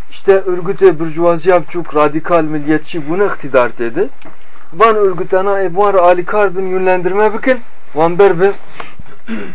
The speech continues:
sosyalizme bikin. Ev xapandin ev. Aslu astarê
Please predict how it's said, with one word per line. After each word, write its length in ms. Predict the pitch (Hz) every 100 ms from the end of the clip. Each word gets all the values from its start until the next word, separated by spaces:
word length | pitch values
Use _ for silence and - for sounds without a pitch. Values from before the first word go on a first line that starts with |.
| -
sosyalizme 760 | - 156 151 131 123 104 101
bikin. 500 | 95 - - - -
Ev 60 | 269 -
xapandin 480 | 185 175 170 175 156
ev. 120 | - - - - - - - - - -
Aslu 280 | 208 185
astarê 420 | 156 147 185 180